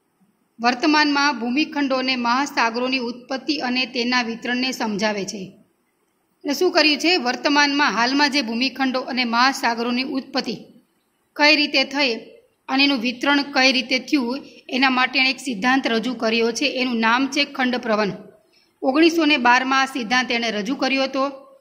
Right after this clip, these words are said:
અને ઓગણીસો ને ચોવીસમાં અંગ્રેજી ભાષામાં તેનું ભાષાંતર થયું. તે પછી આ સિદ્ધાંત પ્રસિદ્ધ પામ્યો. તો મિત્રો, અહીંયા કહેવાની વાત શું છે કે જે આપને એવો પ્રશ્ન થાય ને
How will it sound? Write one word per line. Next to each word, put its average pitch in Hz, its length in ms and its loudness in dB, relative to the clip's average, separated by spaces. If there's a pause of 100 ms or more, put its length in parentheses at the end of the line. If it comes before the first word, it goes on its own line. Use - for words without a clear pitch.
(220)
અને 262 140 0
ઓગણીસો 302 420 2
ને 294 100 4
ચોવીસમાં 277 600 0
અંગ્રેજી 254 380 0
ભાષામાં 240 480 2
તેનું 254 300 -4
ભાષાંતર 214 460 -2
થયું. 196 300 -10 (1040)
તે 302 140 6
પછી 311 340 0
આ 277 100 6
સિદ્ધાંત 269 560 0
પ્રસિદ્ધ 277 380 -4 (140)
પામ્યો. 233 340 2 (1700)
તો 285 320 2
મિત્રો, 277 280 0
અહીંયા 302 180 4
કહેવાની 294 640 0
વાત 254 220 2
શું 302 200 0
છે 254 260 0 (560)
કે 311 120 2
જે 294 260 4
આપને 277 280 0
એવો 285 100 2
પ્રશ્ન 285 420 0
થાય 294 260 2
ને 285 380 -4